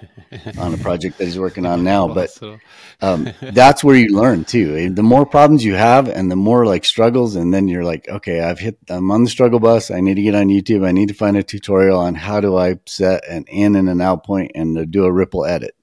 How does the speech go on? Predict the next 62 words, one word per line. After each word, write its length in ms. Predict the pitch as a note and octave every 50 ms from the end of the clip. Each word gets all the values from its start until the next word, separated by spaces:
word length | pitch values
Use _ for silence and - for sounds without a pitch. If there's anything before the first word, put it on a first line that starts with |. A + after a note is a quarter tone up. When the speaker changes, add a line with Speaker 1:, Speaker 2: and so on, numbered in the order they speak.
| _ _ _ _ _ _ _ _ _ _
Speaker 2:
I 160 | - G2 C3 B2+
don't 200 | E2 - - A#2+
know, 260 | B2 B2+ C3 F2+ G#2 - _ _ _ _ _ _ _ _
but 120 | - G2 G2
I 60 | G#2
can 100 | G2 G2
go 100 | G#2 F#2+
find 260 | - - G#2+ G2+ F2+ F2
a 20 |
YouTube 340 | E2+ G2 G#2+ G#2+ - E2 D2
video 280 | E2 E2 E2 F2 F2
that'll 220 | D#2 D#2+ D#2 E2 E2+
tell 180 | - G2+ F2+
me 100 | F2+ F2
how 100 | F2 F2
to 100 | E2 D2+
do 180 | C#2+ D#2+ F2+ F#2+
it 80 | - -
in, 80 | -
like, 160 | D#2 D2+ -
three 140 | - F#2+ F2
seconds. 500 | - - G#2+ G#2 - - E2 D2+ - - _ _ _ _ _ _ _ _ _ _ - -
And 180 | - F#2 F#2
then 120 | F#2+ F#2 F2+
all 100 | F2 F2
of 60 | E2
a 60 | E2+
sudden 200 | - - F2 E2
you 80 | E2+ D#2+
got 160 | E2 D#2 D2
another 320 | D2+ D#2 D#2 D#2 C#2 C#2
tool 340 | - - - G2 F2+ E2+ D#2+
in 80 | D2+ D2+
your 100 | D2+ C#2
arsenal 420 | C#2 E2+ F2 - - D2+ D2+ D2+ C#2+
of, 100 | C2+ - _ _ _
to 160 | - - F2
speed 340 | - - - - G#2 G2+ F2+
up 160 | F#2+ F2+ -
your 140 | - E2+ C#2+
flow 360 | - - A2+ A#2 A2 F#2+ F2 F2
so 180 | - - E2+
that 120 | E2 E2 -
you 120 | E2 E2+
can 120 | - - -
spend 220 | - - G2+ F#2
more 140 | F#2+ F2+ E2+
time 220 | - - D#2+ D#2+ D2+
being 200 | E2 D2+ D2+ D2+
creative 600 | - - G2 G2+ A2+ A#2+ A2 F#2 F2+ F2 E2+ E2
than 180 | F2 E2 E2
trying 300 | - - G2+ E2 D#2 D#2
to 60 | D2
figure 300 | - - - D#2+ D2+ D#2+
out 180 | D#2 D2+ D2 -
the 100 | - C#2
tech-, 240 | - - G2 - - _ _ _ _ _
technical 420 | - A#2 F2 E2 D#2+ - - D#2
parts 300 | - _ E2+ D#2+ D2+ -
of 140 | - - -
your 80 | D3 -
software 500 | - - - - - - - - -